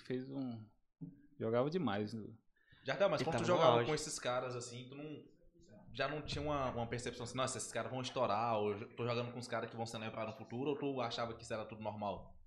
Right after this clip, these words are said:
Speaker 2: Assim, na mente de quem tá ali naquele
Speaker 1: Não,
Speaker 2: ambiente.
Speaker 1: assim,
Speaker 2: Você
Speaker 1: pra
Speaker 2: não
Speaker 1: mim já
Speaker 2: acredita?
Speaker 1: era normal, porque eu já
Speaker 3: Tu
Speaker 1: quando
Speaker 3: era
Speaker 1: a
Speaker 3: o cara
Speaker 1: gente
Speaker 3: que os caras olhavam.
Speaker 1: quando a gente, é,
Speaker 3: <laughs>
Speaker 1: quando a gente,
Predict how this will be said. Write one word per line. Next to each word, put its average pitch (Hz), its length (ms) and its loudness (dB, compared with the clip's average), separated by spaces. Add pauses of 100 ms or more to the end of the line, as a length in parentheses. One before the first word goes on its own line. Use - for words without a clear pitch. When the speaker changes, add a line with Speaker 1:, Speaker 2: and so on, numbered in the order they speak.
(140)
Speaker 2:
Assim, - 140 -10
na 113 160 0
mente 117 280 -2
de 117 120 -10
quem 117 180 -2
tá 117 100 -4
ali 107 120 -4
naquele 104 280 -6
Speaker 1:
Não, 262 100 2
Speaker 2:
ambiente. 226 260 2
Speaker 1:
assim, 190 300 -2
Speaker 2:
Você 139 80 -2
Speaker 1:
pra 165 100 4
Speaker 2:
não 175 60 6
Speaker 1:
mim 196 60 2
já 208 60 6
Speaker 2:
acredita? 208 140 6
Speaker 1:
era 214 160 10
normal, 202 640 0
porque 170 260 -2
eu 185 300 4
já 175 540 -2 (360)
Speaker 3:
Tu - 80 8
Speaker 1:
quando 165 80 12
Speaker 3:
era 185 80 12
Speaker 1:
a 190 40 12
Speaker 3:
o - 40 8
cara 175 200 12
Speaker 1:
gente 185 40 10
Speaker 3:
que 190 60 6
os 185 100 8
caras 190 200 12
olhavam. 170 340 12
Speaker 1:
quando 170 160 8
a 196 80 10
gente, 185 280 6
é, 185 460 8
Speaker 3:
<laughs> - 40 -2
Speaker 1:
quando 175 140 4
a 185 60 6
gente, 180 880 4